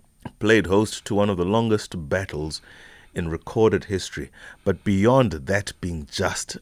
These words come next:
a battle or a war, call it what you will, it was a significant historical time for how resistance was engaged, how heroes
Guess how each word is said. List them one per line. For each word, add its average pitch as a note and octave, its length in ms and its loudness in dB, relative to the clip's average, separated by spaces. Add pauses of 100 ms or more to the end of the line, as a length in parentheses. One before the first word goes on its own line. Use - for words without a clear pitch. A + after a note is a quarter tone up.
a E2+ 100 -2
battle D2+ 640 -8
or E2 240 -4
a D2 80 -6
war, D2 340 -6
call F#2 240 -2
it D#2+ 100 -8
what D#2+ 240 -8
you D2+ 80 -8
will, D2 360 -6 (720)
it G2+ 140 0
was F#2+ 160 2
a F2 60 -2
significant A2 1200 -2
historical G#2+ 1120 0 (500)
time - 640 -4 (760)
for A#2 320 2
how B2+ 160 4
resistance B2+ 1000 4 (100)
was F2+ 220 -4
engaged, D#2 640 -8 (420)
how G#2+ 400 -2 (200)
heroes C#3 920 2